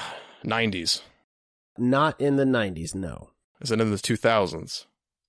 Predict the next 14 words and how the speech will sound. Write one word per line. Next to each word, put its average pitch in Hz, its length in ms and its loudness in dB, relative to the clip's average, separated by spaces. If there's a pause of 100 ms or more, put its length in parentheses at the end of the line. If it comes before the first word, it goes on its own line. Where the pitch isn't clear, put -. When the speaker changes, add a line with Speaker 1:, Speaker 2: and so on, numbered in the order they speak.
(840)
Speaker 2:
It 117 140 2
is 120 180 2
in 123 60 2
the 123 80 4
two 127 180 0
thousands. - 380 -2 (100)
Speaker 1:
Okay. - 260 -4 (320)
All 104 80 2
right. 90 240 0 (160)
Well, 87 140 -4
that - 100 -6 (120)
narrows 92 300 0
it 90 100 -8
down. 90 320 -2